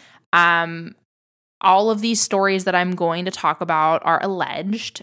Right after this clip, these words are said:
so I wanna make that clear as well. Um, and then I think with the prosperity gospel aspect, um, I also wanna get into some of the kind of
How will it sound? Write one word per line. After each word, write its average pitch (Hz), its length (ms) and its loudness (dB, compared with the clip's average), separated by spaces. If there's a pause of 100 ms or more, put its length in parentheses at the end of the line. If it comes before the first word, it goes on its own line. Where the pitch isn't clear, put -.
(120)
so - 120 -6
I 175 80 0
wanna 170 200 -4
make 175 180 -8
that - 240 -4
clear 185 300 -4
as 233 180 -6
well. 156 480 -4 (480)
Um, 185 500 2 (380)
and 220 180 2
then 226 440 2 (920)
I 220 100 4
think 269 280 -6
with 214 220 0
the 214 100 -2
prosperity 196 680 0
gospel 175 460 -2
aspect, 165 800 -2 (160)
um, 165 480 -2 (260)
I 190 80 4
also 190 340 0
wanna 196 240 0
get 180 200 -2
into 170 840 -4 (920)
some 220 240 0
of 233 100 -6
the 240 80 2
kind 190 360 -4
of 185 600 -2